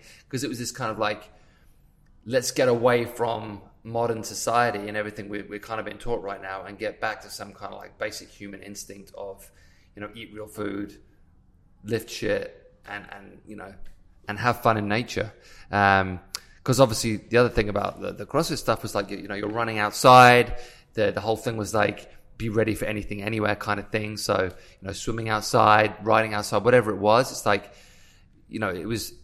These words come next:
putting the emphasis back on the outside, on the outdoors, like, getting back out there and not just spending your whole life,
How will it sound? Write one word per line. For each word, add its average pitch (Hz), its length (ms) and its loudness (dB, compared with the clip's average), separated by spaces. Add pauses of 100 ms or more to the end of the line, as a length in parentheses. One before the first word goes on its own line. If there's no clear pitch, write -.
(400)
putting 131 200 2
the 123 120 -6
emphasis 107 340 -8
back 110 320 2
on 110 100 -6
the 107 140 -10
outside, 101 600 -4
on 104 120 -14
the 107 100 -10
outdoors, 101 600 -8
like, 95 200 -8
getting 110 260 -4
back 101 280 -10
out 107 240 -10
there 95 160 -10
and 101 120 -16
not 104 160 -14
just 98 140 -12
spending 104 280 -8
your 98 100 -10
whole 104 220 -6
life, 101 240 -8